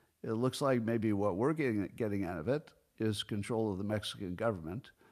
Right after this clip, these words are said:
'cause you would need the cartels to do that. It looks like what we're getting out of it is maybe, uh, protecting any American manufacturing in Mexico. Do you remember the story about the American manufacturing, um, plant in Mexico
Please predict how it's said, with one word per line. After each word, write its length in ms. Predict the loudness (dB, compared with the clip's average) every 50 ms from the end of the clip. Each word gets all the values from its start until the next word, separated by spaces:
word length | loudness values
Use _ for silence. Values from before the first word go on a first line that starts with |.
| _ _ _
'cause 180 | -6 -4 -4 -2
you 120 | -2 -4
would 140 | -2 -2 -2
need 160 | -2 -2 -2
the 80 | -4 -6
cartels 560 | -4 -4 -6 -4 -4 -4 -4 -4 -4 -6 -8
to 100 | -10 -8
do 180 | -4 -4 -4 -4
that. 340 | -4 -6 -10 -10 _ -20 -20 _ _ _ _ _ _ _ -20 -20 -20 -20 -20 _ _
It 220 | 0 2 2 4 4
looks 200 | 4 4 4 6
like 200 | 6 4 6 6
what 180 | 6 6 6
we're 120 | 6 4 4
getting 300 | 4 4 4 4 4 4
out 120 | 4 4
of 100 | 4 2
it 140 | 0 0 0
is 140 | -2 -2 0
maybe, 520 | 0 0 2 2 2 2 2 0 -2 -4 -6 _ _ _ _
uh, 160 | -2 0 0 0
protecting 880 | -2 -2 -2 -2 0 2 2 2 2 2 0 0 0 0 0 -2 -4 -8 -6
any 300 | -4 0 2 2 4 2
American 600 | 2 2 2 4 4 6 4 4 2 0 -2 0
manufacturing 840 | 0 0 2 2 2 0 2 2 0 0 0 -2 -4 -4 -4 -4 -4
in 140 | -4 0
Mexico. 540 | 0 0 0 0 -2 -6 -8 -8 -10 -10 -12 -18 _ _ _ _ _ _ _ _ _ _ _ _ _ _ _ _ _ _
Do 80 | -4 -2
you 60 | 0
remember 240 | 4 4 4 4 4
the 80 | 4 2
story 360 | 2 2 4 4 6 6 6
about 280 | 6 6 4 4 4
the 320 | 2 0 0 2 2 0 -2 -2
American 540 | -2 0 2 4 4 4 4 2 -2 -2
manufacturing, 1000 | 0 0 2 2 0 0 0 2 2 2 0 0 -2 0 0 0 0 -2 -4 -6 -10 -16 -12 -6
um, 320 | -4 -2 -2 -2 -2 -4 -8 -10
plant 400 | -8 -6 -2 0 0 0 -2 -4
in 160 | -6 -8 -6 -4
Mexico 540 | -4 -4 -4 -6 -4 -2 0 0 0 -2